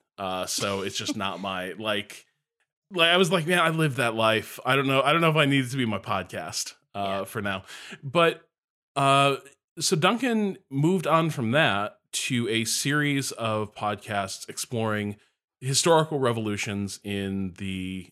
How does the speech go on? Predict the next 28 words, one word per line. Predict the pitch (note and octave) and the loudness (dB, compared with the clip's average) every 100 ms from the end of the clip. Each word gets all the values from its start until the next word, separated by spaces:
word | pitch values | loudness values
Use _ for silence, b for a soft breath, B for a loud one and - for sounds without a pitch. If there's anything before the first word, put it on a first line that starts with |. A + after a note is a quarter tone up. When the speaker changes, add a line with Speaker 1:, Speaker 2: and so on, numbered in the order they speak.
| _ | _
Speaker 1:
uh, | G2 G2 G2 F2 | -8 -6 -6 -6
modern | G2+ F#2+ F#2+ F#2+ | -4 -2 -4 -6
world. | F2 C#2+ - - _ _ _ _ _ _ | -8 -10 -12 -18 _ _ _ _ _ _
And | B2 A#2+ A#2 G#2+ | 0 2 2 0
it | A#2+ | -2
started | - F#3 B3+ A3 | 2 4 4 0
with | - | -4
the | C3+ | 0
English | C#3+ C#3 - | 0 0 -2
Civil | D3 A2+ | -2 -2
War, | G2+ F2+ A#2+ - _ _ _ _ _ _ _ - | -2 -2 -6 -10 _ _ _ _ _ _ _ -18
which | - C#3+ - | -2 -2 0
was | C3+ A#2+ A2 - - - | 2 2 2 -2 -8 0
a | C#3+ A#2+ | 0 2
really | A2+ D3 D#3+ C#3+ | 0 2 2 2
fun | - C3 B2+ C3 C#3+ - | 0 0 2 0 -4 -6
opener. | G#2 A#2 E3 F3 F#3 G#2+ | -2 -2 0 -2 -2 -4
I | G#2 | -2
will | A2 A2+ | 0 -2
say, | A2+ A2 | 0 0
like, | A2 F#2 | 0 -4
highly | - - A2+ A#2+ | -10 -2 0 2
recommend | A#2 A#2 G#2 G2 F2+ | 0 -2 -4 -6 -4
that, | F#2 A2 - | -2 -4 -4
if | G2 - | -10 -10
only | G2+ G2 G2+ | -8 -6 -6
because, | G2+ - G2+ G2 F#2 - b b b b - | -8 -4 -4 -4 -6 -12 b b b b -8
uh, | G2 F#2+ F#2+ F#2 | -4 -4 -4 -6